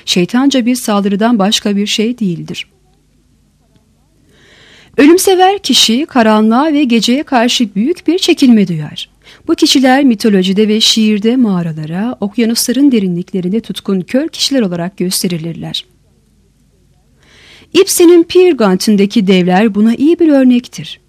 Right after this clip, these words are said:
Kördürler, mağaralarda yaşarlar, önem verdikleri tek şey evde hazırlanmış ya da evde yapılmış şeylere karşı duydukları özsever bağlılıktır.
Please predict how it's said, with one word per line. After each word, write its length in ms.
Kördürler, 800
mağaralarda 580
yaşarlar, 760
önem 320
verdikleri 500
tek 240
şey 420
evde 260
hazırlanmış 720
ya 100
da 160
evde 220
yapılmış 520
şeylere 400
karşı 420
duydukları 640
özsever 600
bağlılıktır. 680